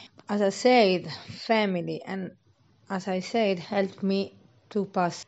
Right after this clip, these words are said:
through a very sad moment. Why this happened? Because a friend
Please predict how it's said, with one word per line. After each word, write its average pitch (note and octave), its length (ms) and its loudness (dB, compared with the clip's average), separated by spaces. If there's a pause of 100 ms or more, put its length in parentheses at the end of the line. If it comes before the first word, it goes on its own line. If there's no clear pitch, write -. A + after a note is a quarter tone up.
(120)
through F#3+ 500 2 (220)
a F#3 160 -4
very F#3 540 4
sad E3 340 -2
moment. D#3+ 800 -4
Why F#3+ 640 4 (140)
this E3+ 340 -4
happened? D#3 560 -8
Because F3+ 760 -4 (380)
a F3+ 60 -10
friend F3 500 2